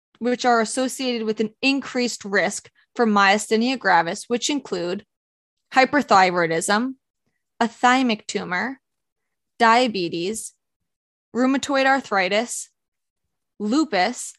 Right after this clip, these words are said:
and it is also possible for exacerbations to occur before a woman's menstrual cycle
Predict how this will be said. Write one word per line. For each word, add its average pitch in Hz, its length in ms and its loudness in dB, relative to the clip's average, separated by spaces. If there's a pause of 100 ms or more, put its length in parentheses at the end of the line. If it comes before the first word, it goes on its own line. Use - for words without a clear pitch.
(320)
and 240 120 -2
it 262 120 -4
is 254 240 0
also 277 420 8
possible 202 640 -2
for 220 220 -4
exacerbations 208 1000 -2
to - 160 -8
occur 208 580 0
before 220 420 0
a 220 60 2
woman's 208 400 -2
menstrual 208 400 -4
cycle 311 640 -2